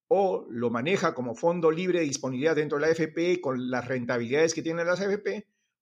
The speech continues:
o lo retira y lo lleva a cualquier institución o simplemente lo deposita en su cuenta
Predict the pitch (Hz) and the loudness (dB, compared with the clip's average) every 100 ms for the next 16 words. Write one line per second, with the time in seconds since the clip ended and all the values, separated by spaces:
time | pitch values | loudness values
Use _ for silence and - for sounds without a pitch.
0 | - 359 370 403 381 - 233 226 226 214 | -6 -2 0 0 -4 -2 0 2 2 0
1 | 135 127 165 160 156 143 113 113 151 156 | 0 2 4 4 4 2 -4 -4 -6 -4
2 | 143 123 113 131 135 143 123 139 127 123 | -6 -8 -4 0 0 0 -2 -2 -2 -2
3 | 131 139 127 - - 120 120 123 131 127 | -2 0 0 -2 -4 -2 -2 -2 -4 -4
4 | 135 147 - 113 120 120 110 117 | -4 -6 -6 -4 -2 0 -2 -2